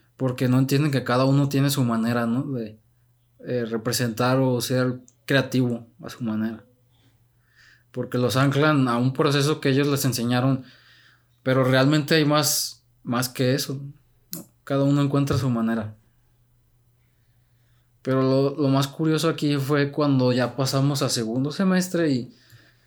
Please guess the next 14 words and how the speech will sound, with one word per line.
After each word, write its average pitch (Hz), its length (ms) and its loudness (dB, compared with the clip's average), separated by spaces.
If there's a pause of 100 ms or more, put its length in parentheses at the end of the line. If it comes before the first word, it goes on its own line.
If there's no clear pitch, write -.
(160)
fue 123 180 2
la 147 160 4
transición 143 800 2
a 139 60 4
lo 127 160 2
digital. 113 760 -4 (1500)
El 127 160 -4
dibujo 123 840 -2
en 113 220 -2
autocad, 107 520 -6 (520)
que 127 100 -8
llevamos 120 320 -2
la 120 100 0
materia. 135 480 -2